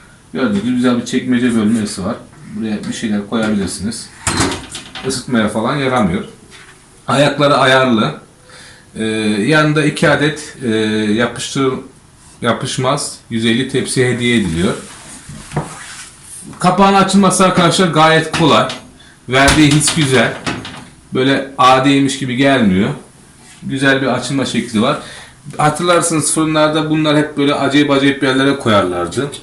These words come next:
programları. Neyin kaç dakikada pişeceğini. Burada çok güzel bir yere koymuşlar. Hem göze batmıyor, hem insan gözüne sokmuyor. Hem de yani belli yani yeri çok güzel.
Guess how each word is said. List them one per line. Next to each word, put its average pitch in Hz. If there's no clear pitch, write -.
programları. 95
Neyin 110
kaç 113
dakikada 101
pişeceğini. 87
Burada 180
çok 185
güzel 180
bir 185
yere 185
koymuşlar. 135
Hem 151
göze 143
batmıyor, 117
hem 123
insan 123
gözüne 123
sokmuyor. 104
Hem 110
de 131
yani 113
belli 127
yani 101
yeri 101
çok -
güzel. 90